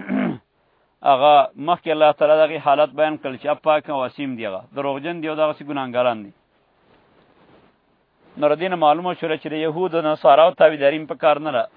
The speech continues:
<clears throat> دغسې د مکې مشرکانو تابعداري هم نه ده په کار. نو خواب تابعداري د چا په کار ده؟ نو دې آیت کې الله تعالی وایي، «تا له تابعداري چې دی،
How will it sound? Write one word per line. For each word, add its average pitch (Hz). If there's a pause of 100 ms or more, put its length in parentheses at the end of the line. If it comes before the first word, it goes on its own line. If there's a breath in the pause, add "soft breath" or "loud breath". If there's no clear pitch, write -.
(140)
<clears throat> 180
دغسې 165
د 156
مکې 147
مشرکانو 151
تابعداري 143
هم 156
نه 156
ده 151
په 143
کار. 151 (540)
نو 127
خواب 151
تابعداري 143
د 156
چا 160
په 127
کار 117
ده؟ 95 (160)
نو 120
دې 135
آیت 180
کې 165
الله 156
تعالی 147
وایي، 147
«تا 170
له 165
تابعداري 147
چې 165
دی، 156